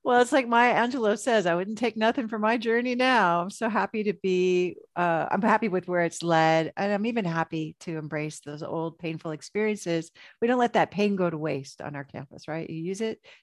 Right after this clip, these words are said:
to pay it forward, to help other women, uh, stop,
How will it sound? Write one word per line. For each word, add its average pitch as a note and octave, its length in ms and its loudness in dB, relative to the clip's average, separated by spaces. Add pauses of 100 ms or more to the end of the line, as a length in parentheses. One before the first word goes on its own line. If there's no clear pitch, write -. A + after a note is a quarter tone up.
to - 80 -10
pay G#3+ 240 0
it A3+ 160 -4
forward, F#3 540 -2 (240)
to D#3+ 80 -10
help F3 200 -6
other E3+ 200 -4
women, D#3 420 -8 (340)
uh, D3 280 -4
stop, - 380 -2